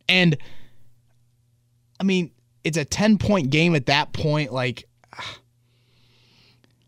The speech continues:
hindsight is super twenty twenty once Richardson leaves the game with a hit, but, like, where's the balance of, like, you still could come back and win the game versus you just throw up the white flag?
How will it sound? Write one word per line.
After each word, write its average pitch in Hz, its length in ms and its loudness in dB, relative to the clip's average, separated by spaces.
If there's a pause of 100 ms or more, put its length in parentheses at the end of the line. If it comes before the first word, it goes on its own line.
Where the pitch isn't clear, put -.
(300)
hindsight 190 520 2
is 120 100 0
super 175 260 0
twenty 165 260 2
twenty 156 240 0
once 143 220 0
Richardson 139 520 0
leaves 131 220 2
the 120 60 -2
game 131 220 2
with 120 140 0
a 104 60 -2
hit, 110 320 -2
but, 131 100 2
like, 135 320 -2 (480)
where's 185 320 2
the 190 100 2
balance 156 440 4
of, 127 100 0
like, 120 260 -2
you 139 200 2
still 185 380 2
could 180 180 0
come 170 160 4
back 165 180 4
and 123 140 0
win 175 180 0
the 220 80 -2
game 247 500 2 (680)
versus 160 840 2
you 143 100 2
just 147 220 0
throw 160 120 4
up 143 80 0
the 139 80 -2
white 123 220 -2
flag? - 460 -12